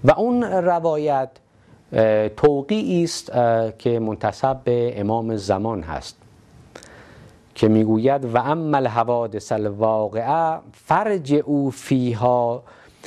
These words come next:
الی رواة احادیثنا فانهم حجتی علیکم و انا حجة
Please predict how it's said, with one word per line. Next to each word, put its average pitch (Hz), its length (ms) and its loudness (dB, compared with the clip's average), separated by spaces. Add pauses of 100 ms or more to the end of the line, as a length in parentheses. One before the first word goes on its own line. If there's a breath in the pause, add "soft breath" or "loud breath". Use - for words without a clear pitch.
(140 loud breath)
الی 127 560 4
رواة 123 560 0
احادیثنا 120 1400 -2 (1300 loud breath)
فانهم 120 1040 0
حجتی 156 640 -2
علیکم 120 840 -4
و 107 40 0
انا 104 560 -2
حجة 95 360 -4